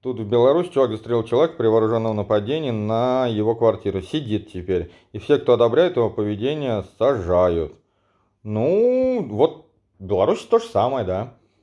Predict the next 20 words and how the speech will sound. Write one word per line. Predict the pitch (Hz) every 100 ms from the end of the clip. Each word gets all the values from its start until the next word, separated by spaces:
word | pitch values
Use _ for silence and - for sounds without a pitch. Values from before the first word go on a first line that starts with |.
| _ _
Потому | 110 113 123
что, | 123 127 123 120 110 98 - _ _ _ _
м, | 117 120 120 123 120 117 113
как | 123 110 -
объяснить-то? | 98 104 113 101 - 87 82 _ -
Ну, | 151
нет | 208 208
у | 165
нас, | 151 139 - -
э, | 123 123 120 117 113 110 107 104 101
скажем | 110 98 95
так, | 98 90 -
э, |
э, | 95 95 92 90 87 85 92 110 107 104 95 95
в-, | 90 101
на | 107 113
территории | 123 120 127 113
бывшего | 104 113 113 104
Советского | 104 104 101 104
Союза | 95 101 139 240 214 113 80